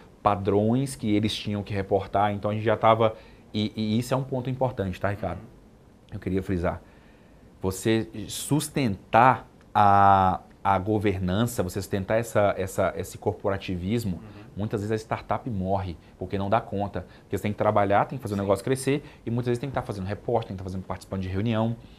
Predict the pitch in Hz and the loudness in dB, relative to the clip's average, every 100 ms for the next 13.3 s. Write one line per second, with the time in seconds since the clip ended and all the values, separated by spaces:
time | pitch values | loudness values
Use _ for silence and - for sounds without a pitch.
0 | - - - 139 139 160 175 147 151 147 | -20 -18 -6 -4 -4 -8 -8 -6 -6 -6
1 | 135 123 131 131 170 - - - - - | -6 -2 -2 -2 -6 -12 -18 -18 -20 -20
2 | - - - - - - - - - 113 | -20 -20 -20 -20 -20 -20 -20 -12 -4 -4
3 | - 120 131 120 123 123 120 123 123 113 | -2 -4 -4 -6 -6 -6 -6 -2 -2 -2
4 | 92 - 87 - - - - - 120 - | -6 -10 -14 -16 -20 -20 -18 -8 -8 -4
5 | 104 110 123 135 - - - - - - | -4 -2 -4 -6 -14 -20 -20 -20 -14 -8
6 | 107 98 95 - 98 95 95 95 90 107 | -8 -4 -4 -2 -2 -2 -4 -6 -6 -6
7 | 101 110 98 98 98 98 95 92 95 90 | -4 -4 -4 -4 -2 -2 -2 -4 -6 -6
8 | 92 - 87 - - - - - 87 98 | -8 -6 -6 -6 -14 -16 -14 -8 -6 -8
9 | - 92 - 92 90 92 90 98 139 - | -8 -8 -6 -4 -2 -2 -2 -2 -4 -8
10 | - - - 104 101 101 95 101 98 95 | -20 -20 -6 -4 -4 -4 -4 -2 -4 -4
11 | 98 92 - 101 95 127 113 139 180 - | -6 -6 -8 -8 -6 -2 -2 -4 -8 -12
12 | 123 113 98 127 95 85 - 95 101 101 | -6 -4 -4 -4 -4 -4 -8 -10 -8 -6
13 | 98 98 95 | -4 -4 -4